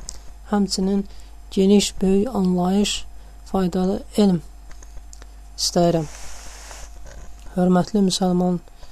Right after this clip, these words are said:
cəmaatımız, əziz xalqımız, gənclərimiz, müsəlman qardaşlarım və müsəlman bacılarım, biz artıq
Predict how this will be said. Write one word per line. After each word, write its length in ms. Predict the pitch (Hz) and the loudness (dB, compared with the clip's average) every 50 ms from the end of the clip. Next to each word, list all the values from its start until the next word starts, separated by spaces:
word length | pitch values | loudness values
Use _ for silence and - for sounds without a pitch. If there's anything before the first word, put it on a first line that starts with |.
| - - - - - | -16 -16 -16 -14 -4
cəmaatımız, 800 | - 180 175 170 170 165 160 151 - 180 170 170 170 - - - - - - - - - - - | 0 2 2 2 2 2 0 -2 -2 0 0 0 0 -2 -4 -8 -12 -18 -20 -20 -20 -20 -10 -4
əziz 340 | 208 185 175 180 185 180 - | -2 -2 0 0 0 -2 -2
xalqımız, 640 | - - 175 175 175 165 180 180 180 180 175 - - - - - - - - - - - - - - - - - - - - - - - - - - - | 0 2 2 2 2 2 0 0 0 0 -2 -4 -8 -12 -18 -20 -20 -20 -20 -20 -20 -20 -20 -20 -18 -20 -20 -20 -20 -20 -20 -20 -20 -20 -20 -20 -14 -4
gənclərimiz, 800 | - 190 180 175 - - - 185 180 175 175 180 180 202 - - - - - - - - - - - - - - - _ - - - - | -2 0 0 0 0 0 0 2 2 4 4 4 2 2 0 -2 -6 -8 -12 -16 -20 -20 -20 -18 -18 -18 -18 -20 -20 _ -20 -20 -10 -6
müsəlman 640 | 202 180 - - 196 180 180 180 190 196 196 190 180 170 - - - - - - | -4 -4 0 0 2 2 2 2 2 2 2 2 0 -2 -6 -12 -16 -16 -14 -4
qardaşlarım 800 | - - 180 180 175 180 170 - - - 180 175 185 185 180 180 | 0 0 2 2 2 0 -2 -2 -2 0 2 2 2 2 2 2
və 100 | 180 175 | 2 2
müsəlman 480 | 170 - - 185 180 175 175 180 180 175 | 0 0 -2 0 0 0 0 0 0 0
bacılarım, 520 | 175 175 170 - 170 170 165 165 170 165 156 - - - - - - - - - - - - | 0 0 0 0 0 0 0 0 0 -2 -4 -4 -6 -6 -6 -6 -8 -8 -8 -8 -8 -8 -6
biz 240 | - - 208 190 208 - - | -2 -2 -2 -2 -2 -4 -4
artıq 500 | 190 190 180 - - - 208 190 - | -4 -2 -4 -4 -2 -2 -2 -2 -4